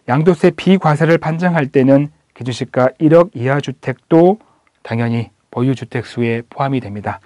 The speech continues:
이건 그렇게 어려워하지 않습니다. 거의 다 알고 계시죠?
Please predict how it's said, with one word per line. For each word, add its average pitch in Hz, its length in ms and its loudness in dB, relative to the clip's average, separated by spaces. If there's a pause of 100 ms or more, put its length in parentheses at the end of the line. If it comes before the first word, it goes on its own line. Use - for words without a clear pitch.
(320)
이건 185 340 4
그렇게 160 640 0 (180)
어려워하지 135 520 0
않습니다. 101 480 -8
거의 151 460 -4
다 156 420 0
알고 113 220 -6
계시죠? 135 500 0